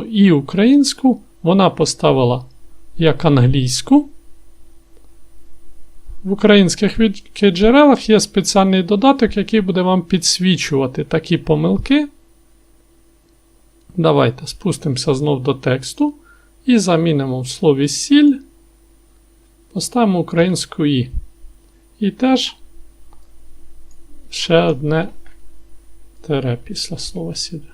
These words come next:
Знову перевіряємо попередній перегляд. Бачимо, «сіль» вже нормально, тобто «і» ми поставили правильне, і, в принципі, виглядає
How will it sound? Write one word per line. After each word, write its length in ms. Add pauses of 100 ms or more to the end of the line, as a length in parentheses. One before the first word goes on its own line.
(180)
Знову 440
перевіряємо 960 (340)
попередній 600
перегляд. 540 (920)
Бачимо, 540
«сіль» 380
вже 220
нормально, 760 (420)
тобто 460
«і» 180
ми 240
поставили 600 (1080)
правильне, 680 (420)
і, 120
в 140
принципі, 680 (1400)
виглядає 800